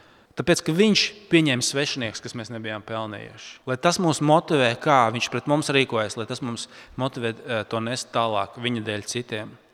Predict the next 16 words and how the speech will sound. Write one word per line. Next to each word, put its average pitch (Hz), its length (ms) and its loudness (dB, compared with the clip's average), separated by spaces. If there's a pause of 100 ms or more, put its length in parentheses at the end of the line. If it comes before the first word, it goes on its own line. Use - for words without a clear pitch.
(180)
Un 120 80 -12
ka 135 80 0
mēs 143 160 0
nevaram, 156 340 4 (540)
ā, 127 160 -8 (240)
ka 131 100 -4
mums 131 300 -2
ir 127 80 -2
rūgtums, 170 720 4 (100)
vai 120 160 -4
nevaram 120 320 0
piedot, 135 480 0
vai 117 80 -6
mums 123 220 -8
ir 120 80 -12
dusmas, 156 400 -2